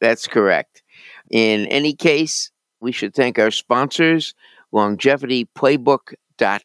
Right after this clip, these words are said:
com, where you can find out all those choices that make a difference in how long and well you live, and get ready for the reboot that has an eighty percent chance of happening,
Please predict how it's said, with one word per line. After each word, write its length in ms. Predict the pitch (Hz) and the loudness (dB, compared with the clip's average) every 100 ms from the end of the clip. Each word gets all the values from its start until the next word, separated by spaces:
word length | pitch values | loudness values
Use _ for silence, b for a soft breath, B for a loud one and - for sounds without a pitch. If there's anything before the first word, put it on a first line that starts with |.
| - | -8
com, 540 | 135 123 143 175 170 b b b | -4 -2 -2 -4 -8 b b b
where 140 | 113 | -2
you 120 | 117 | -2
can 200 | - 127 | 0 -4
find 340 | 107 127 123 123 | 0 -2 0 0
out 340 | 123 117 110 _ _ - | 2 0 -4 _ _ 0
all 260 | 127 160 | 2 2
those 320 | 127 107 104 - | 2 0 0 -6
choices 800 | - 107 110 - 110 107 - - b b b b - | 0 0 0 0 0 0 -4 -14 b b b b -4
that 360 | 98 98 95 - - | 2 2 2 -4 -6
make 320 | 107 117 120 | 0 0 2
a 80 | 110 | 0
difference 640 | 131 127 110 95 95 - - | 0 -2 -2 -2 -6 -10 -2
in 460 | 107 101 95 95 95 | 2 4 2 0 -4
how 260 | 95 95 | -2 -2
long 540 | 98 95 107 117 127 110 | -2 -2 0 2 0 -2
and 180 | 95 98 | -2 2
well 240 | 120 120 | 2 4
you 140 | 113 | 2
live, 360 | 110 120 131 123 B B B | 4 4 4 0 B B B
and 220 | 98 95 | -2 2
get 180 | 104 101 104 | 2 0 2
ready 560 | 123 143 104 95 107 _ | 0 0 -4 -6 -8 _
for 560 | 113 104 98 95 87 - - | -4 -2 -2 -2 -2 -4 -8
the 360 | 117 107 104 104 | -8 -4 0 2
reboot 720 | 95 92 147 123 120 135 147 - _ - | 0 0 0 4 4 4 0 -14 _ -4
that 200 | 92 92 | 0 2
has 200 | 104 95 | 0 0
an 100 | 95 | -2
eighty 280 | - 113 113 | 0 0 -2
percent 440 | 101 110 - 104 - | -4 -4 -2 -2 0
chance 400 | 113 98 92 82 | -2 0 -2 -6
of 120 | 71 | -2
happening, 640 | 101 117 - 120 120 113 | -2 -2 -2 -4 -4 -6